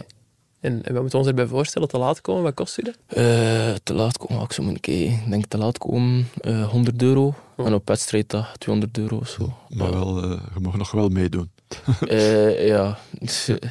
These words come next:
Speaker 2: ik denk, eh, nee, nee. Je mag niet meer starten, maar je zit wel op de bank.
Speaker 1: Ah, oké.
Speaker 3: Ja,
Speaker 2: ja,
Speaker 1: Dat is misschien
Speaker 3: ja,
Speaker 1: een grotere
Speaker 3: toch, ja.
Speaker 1: straf dan
Speaker 2: Ja,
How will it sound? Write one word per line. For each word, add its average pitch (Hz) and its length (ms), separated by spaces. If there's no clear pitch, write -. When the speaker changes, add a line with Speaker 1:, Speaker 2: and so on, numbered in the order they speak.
Speaker 2:
ik - 460
denk, - 300
eh, 107 640
nee, 110 540
nee. 98 220
Je - 220
mag 113 200
niet 120 140
meer 120 200
starten, 127 480
maar 104 100
je 107 60
zit 120 120
wel - 160
op - 60
de 110 60
bank. 101 400
Speaker 1:
Ah, 339 160
oké. - 180
Speaker 3:
Ja, 127 160
Speaker 2:
ja, 107 180
Speaker 1:
Dat 95 100
is 98 60
misschien 147 240
Speaker 3:
ja, 139 40
Speaker 1:
een 127 60
grotere 151 320
Speaker 3:
toch, - 100
ja. - 60
Speaker 1:
straf 156 180
dan 135 140
Speaker 2:
Ja, - 60